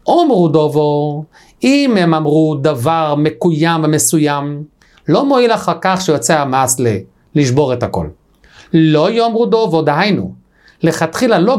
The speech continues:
גמרו את הדבר להוציא קול ברור, אלא יחד עם הכל יצא המסלה. למשל אמרו, "דיסקצ'ו פלויניס, ספק קידושין, סופק קורב לו, סופק קורב לו",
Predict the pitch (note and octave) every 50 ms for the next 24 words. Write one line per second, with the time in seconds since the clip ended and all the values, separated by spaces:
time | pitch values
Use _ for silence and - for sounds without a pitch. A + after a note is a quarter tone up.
0 | E3+ C#3 D#3 D#3 D3+ D3+ C#3+ C#3+ E3+ A3 A3+ - F#3 - D3+ C#3+ D3 C#3 D3+ D3+
1 | D3+ D3 D3 D3+ D3 D3 - - F3+ E3+ E3 - - F3 G3+ A3 G#3 G3 G3+ G3+
2 | G#3 G3+ D3+ C3+ C#3+ C#3+ D3 A3 A#3 F#3+ E3 D3+ D3+ D3+ D#3 - - _ _ _
3 | _ _ F#3 F#3+ G3+ G3 G#3 G#3+ G#3+ A3+ A#3 A3+ F#3 E3+ D#3 C#3+ D3 D3 D3 C#3+
4 | - G#3+ G#3+ G#3 G#3 G#3 G3+ G#3+ G#3 G3+ F#3+ - D3+ D3 D3 D3 D#3 F#3 A#3 A#3+
5 | - - F#3+ E3 D#3+ D#3 D3+ D3+ D3+ D3 D3 D3+ C#3 D3 D#3 D3+ - F3 D#3 D3+
6 | D3+ D#3 D#3 C#3 G2+ - - - _ _ _ _ F3 D#3+ - - - D#3 D3+ D3
7 | - D#3 D3 - D#3 D3+ F#3+ A3+ G#3+ G#3 G3+ G3+ G#3 G#3 G3 F#3+ - - - -
8 | - D3 - - D#3 D#3 - A3 F#3+ A3+ A3+ - - D#3+ D3 - - F3 - E3+
9 | D#3 - D#3 D3+ D3+ D3+ D#3 D3+ - D#3+ D3+ D3+ D#3 - D3 D3 D#3 F3 A#3+ B3
10 | A3 F3+ F3 E3+